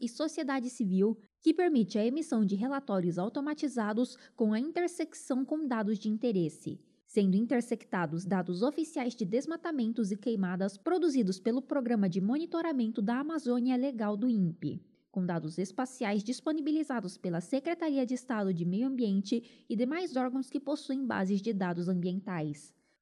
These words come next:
com o fito de gerar relatórios automatizados sobre desmatamentos e incêndios nos imóveis rurais no estado de Mato Grosso.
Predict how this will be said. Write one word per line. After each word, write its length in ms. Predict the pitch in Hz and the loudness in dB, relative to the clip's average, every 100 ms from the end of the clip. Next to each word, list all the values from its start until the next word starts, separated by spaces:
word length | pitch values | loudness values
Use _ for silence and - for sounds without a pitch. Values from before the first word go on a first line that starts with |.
| _ | _
com 200 | - 208 | 4 4
o 40 | 214 | 4
fito 340 | - 202 196 | 0 0 0
de 140 | 170 | 2
gerar 380 | 180 294 302 233 | 2 2 2 0
relatórios 640 | 233 262 247 214 196 185 254 | 0 0 0 0 2 2 0
automatizados 880 | 302 330 330 330 262 226 226 233 | -2 -2 -4 -4 -2 0 2 0
sobre 280 | 233 196 190 | 2 2 2
desmatamentos 880 | 185 269 302 311 330 233 233 240 - | 0 -2 -4 -2 0 2 2 0 -2
e 60 | 269 | -4
incêndios 560 | 330 - 247 220 214 | -4 -2 0 2 2
nos 220 | 202 196 | 0 0
imóveis 480 | 302 302 254 254 262 | 0 0 0 0 0
rurais 360 | 277 277 202 208 | -2 0 0 0
no 80 | 247 | -2
estado 380 | - 202 190 | -2 -2 0
de 100 | 185 | 0
Mato 220 | 190 190 196 | 0 -2 0
Grosso. 500 | 180 175 - - | 0 -2 -6 -12